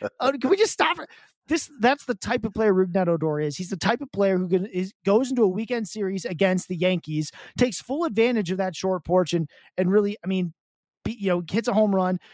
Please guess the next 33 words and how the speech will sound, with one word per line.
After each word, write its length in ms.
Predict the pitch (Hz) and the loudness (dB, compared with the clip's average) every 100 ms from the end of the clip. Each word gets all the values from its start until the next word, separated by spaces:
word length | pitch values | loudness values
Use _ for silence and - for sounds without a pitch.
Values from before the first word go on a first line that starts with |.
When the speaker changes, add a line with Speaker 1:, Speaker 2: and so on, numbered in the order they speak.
| - | -16
Speaker 2:
He 160 | - 214 | -2 2
had 180 | 202 180 | 2 2
a 60 | |
great, 540 | 147 147 135 196 254 - | -2 -4 0 -2 -2 -4
I 40 | |
mean, 140 | 180 190 | 0 2
he 120 | 220 | 4
hit 100 | 214 | 4
a 80 | 214 175 | 2 0
home 200 | 202 208 | 2 2
run 220 | 196 196 | 2 2
in 160 | 165 - | -2 0
every 320 | 196 208 220 | 0 2 0
game 320 | 175 202 190 | 4 4 4
against 520 | 180 185 180 175 202 | 2 2 0 -2 -4
the 80 | 180 | -2
Nationals 720 | 160 175 196 - 151 151 175 - - - | 2 2 2 2 0 0 -2 -8 -18 -8
because 240 | - 185 170 | -2 0 2
they 60 | |
have 100 | 190 | 0
a 20 | 170 | -2
terrible 460 | - 202 190 170 | -2 0 0 0
pitching 260 | 190 202 165 | 0 0 -2
staff. 400 | - 135 139 - _ _ - | -4 -8 -10 -12 _ _ 0
But 100 | 220 | 2
eventually, 360 | 254 359 381 | 2 2 0
he's 120 | 269 330 | 0 0
gonna 160 | 320 | 0
have 80 | 294 | 0
to 100 | 240 | 0
play 200 | - 277 | -4 -2
good 240 | 165 226 | -2 -4
teams 540 | - 190 160 196 - | -4 -4 -4 -6 -10